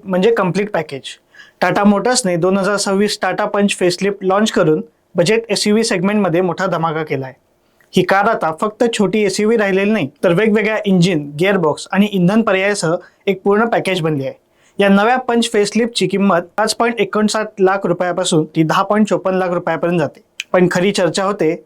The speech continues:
ती सीएनजी ऑटोमॅटिकबद्दल. हो, पहिल्यांदा टाटा पंचमध्ये सीएनजी व्हेरियंटसोबत ऑटोमॅटिक गिअरबॉक्स देण्यात आला आहे. रोज शहरात ट्रॅफिकमध्ये गाडी चालवणाऱ्यांसाठी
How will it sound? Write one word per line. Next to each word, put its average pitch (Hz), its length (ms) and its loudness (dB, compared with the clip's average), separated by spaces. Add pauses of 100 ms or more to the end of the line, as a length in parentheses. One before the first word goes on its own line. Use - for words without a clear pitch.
ती 233 120 2
सीएनजी 202 400 2
ऑटोमॅटिकबद्दल. 147 760 -2 (460)
हो, 190 320 4 (420)
पहिल्यांदा 226 420 4
टाटा 214 260 -4
पंचमध्ये 202 500 0
सीएनजी 202 420 2
व्हेरियंटसोबत 190 800 0
ऑटोमॅटिक 208 440 0
गिअरबॉक्स 180 540 -2
देण्यात 175 280 -2
आला 147 140 0
आहे. 123 140 -8 (580)
रोज 196 240 6
शहरात 185 340 -2
ट्रॅफिकमध्ये 208 640 0
गाडी 190 240 0
चालवणाऱ्यांसाठी 196 800 -2